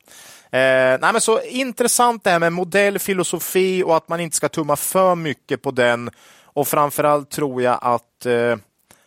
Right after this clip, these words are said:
övertro på sig själv kan vara väldigt farligt om man, eh, om man, eh, håller på med aktier.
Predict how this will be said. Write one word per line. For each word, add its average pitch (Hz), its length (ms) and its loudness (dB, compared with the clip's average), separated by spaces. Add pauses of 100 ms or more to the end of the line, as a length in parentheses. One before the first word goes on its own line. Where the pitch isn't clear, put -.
(220)
övertro 147 640 0
på 135 120 -10
sig 139 160 -6
själv 156 480 -2 (160)
kan 139 180 -2
vara 117 160 0
väldigt 123 680 -4
farligt 135 760 -4
om 123 240 0
man, 113 340 -2
eh, 110 220 -4 (1000)
om 120 180 -2
man, 107 400 -2
eh, 104 480 -4
håller 107 280 -6
på 107 140 -8
med 95 100 -4
aktier. - 240 -10